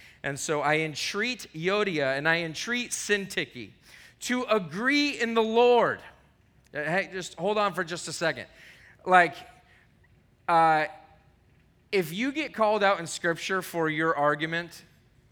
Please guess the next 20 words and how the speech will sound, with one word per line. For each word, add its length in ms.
that's 320
a 60
pretty 280
bad 220
argument, 400
right? 280
I 100
mean, 180
<laughs> 40
like, 380
you 260
just 260
got 340
busted, 460
called 320
out 280
for 340
all 260
of 140
time. 460